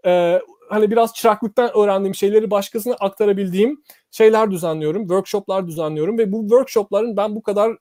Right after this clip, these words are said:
e, pahalı olduğunu bilmiyordum aslında. Vere-, <laughs> şu anlamda söylüyorum.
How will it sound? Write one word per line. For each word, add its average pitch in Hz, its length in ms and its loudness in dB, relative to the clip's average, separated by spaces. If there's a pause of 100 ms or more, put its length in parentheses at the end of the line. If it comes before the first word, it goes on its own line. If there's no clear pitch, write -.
(120)
e, 180 200 2
pahalı 185 300 4
olduğunu 202 420 0
bilmiyordum 170 480 -2
aslında. 180 360 -2
Vere-, 175 440 0
<laughs> - 0 -
şu 214 160 2
anlamda 170 380 0
söylüyorum. 170 440 0